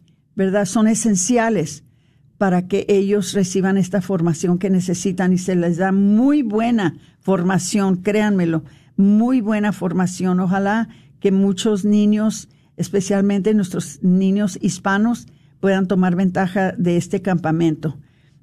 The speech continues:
Entonces, ¿qué más? Déjenme ver. Eh, creo que por ahora es todo. Lo único que también les voy a decir, vayan, vayan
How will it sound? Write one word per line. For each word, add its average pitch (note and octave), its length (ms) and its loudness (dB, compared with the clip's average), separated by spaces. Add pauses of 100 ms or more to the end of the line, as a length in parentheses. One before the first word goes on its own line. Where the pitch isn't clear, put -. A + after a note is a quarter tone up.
(200)
Entonces, G#3 640 0
¿qué A#3 200 0
más? A3 400 2
Déjenme G#3 440 2
ver. G3 480 0 (260)
Eh, F3 420 0 (800)
creo B3 320 0
que A#3+ 160 2
por G3 360 -2
ahora G3+ 920 0
es F#3 760 0
todo. A#3 440 2
Lo G#3+ 160 2
único G#3+ 320 2
que G3+ 100 -4
también F#3 380 0
les G#3 160 0
voy G#3+ 160 0
a - 20 2
decir, G#3 280 0
vayan, A3+ 600 2
vayan A3 540 2